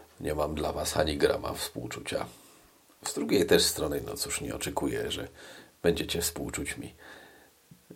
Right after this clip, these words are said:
Yy, tak jak Wygnanka była bardzo dobrą książką, tak,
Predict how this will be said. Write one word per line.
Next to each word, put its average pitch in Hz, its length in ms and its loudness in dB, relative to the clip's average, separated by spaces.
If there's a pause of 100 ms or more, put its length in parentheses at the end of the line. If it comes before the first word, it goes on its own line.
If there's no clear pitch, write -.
Yy, - 80 -4 (1900)
tak 80 180 0
jak 82 160 4
Wygnanka 82 520 4
była 73 260 0
bardzo 87 320 8
dobrą 95 320 4
książką, - 520 4
tak, - 320 0